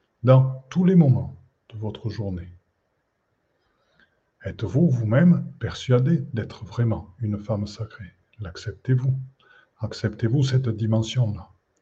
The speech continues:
C'est valable aussi pour les hommes qui nous écoutent. Acceptez-vous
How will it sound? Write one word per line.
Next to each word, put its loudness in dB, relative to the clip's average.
C'est -20
valable 2
aussi -2
pour -2
les -2
hommes 0
qui -12
nous -2
écoutent. -8
Acceptez-vous -8